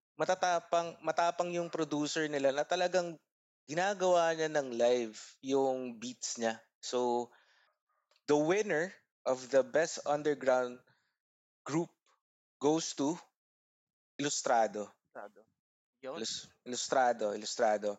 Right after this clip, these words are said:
Speaker 1: So, yun,
Speaker 2: Woo!
Speaker 1: spatan mo sil-, spatan nyo sila sa, ano, sa Spotify, sa YouTube. Yun, kasama nila si Batas.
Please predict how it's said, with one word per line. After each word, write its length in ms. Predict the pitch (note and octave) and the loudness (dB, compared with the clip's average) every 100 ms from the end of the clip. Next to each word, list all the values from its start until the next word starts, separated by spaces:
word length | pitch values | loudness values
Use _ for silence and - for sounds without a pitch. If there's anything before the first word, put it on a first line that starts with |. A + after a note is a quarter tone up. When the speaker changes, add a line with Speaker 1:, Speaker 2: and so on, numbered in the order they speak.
| - - _ _ | -12 -20 _ _
Speaker 1:
So, 160 | - B2+ B2+ B2+ B2+ B2+ | -4 0 2 2 2 2
yun, 160 | C3+ A#2+ | 2 2
Speaker 2:
Woo! 80 | |
Speaker 1:
spatan 360 | - D#3 D#3 D#3+ | 0 0 0 0
mo 120 | D#3+ | -2
sil-, 280 | D3+ D#3+ D3+ - _ | -4 -2 -4 -10 _
spatan 480 | - - D3 D3+ | -4 -2 2 0
nyo 80 | D3+ | 0
sila 240 | D3 D3+ D3 | -4 0 2
sa, 360 | - C3 B2+ | 2 2 2
ano, 160 | A#2+ A#2 | 2 -2
sa 120 | A#2 | -4
Spotify, 800 | - B2 A#2+ C3 - B2 A#2 A#2 - _ _ | -4 0 0 -2 0 2 2 0 -8 _ _
sa 160 | - B2 | -4 -2
YouTube. 560 | B2 B2+ A#2+ C3+ C#3 C3+ _ _ _ _ | 0 -2 -4 -4 -4 -8 _ _ _ _
Yun, 160 | C3+ A#2+ | -2 0
kasama 400 | C3 D3 C#3+ D3 | -2 -2 0 0
nila 200 | D3+ D3 | 0 0
si 200 | - B2+ | -2 -2
Batas. 760 | A2+ A2 A2+ B2+ - - - | 0 2 0 -2 -6 -10 -14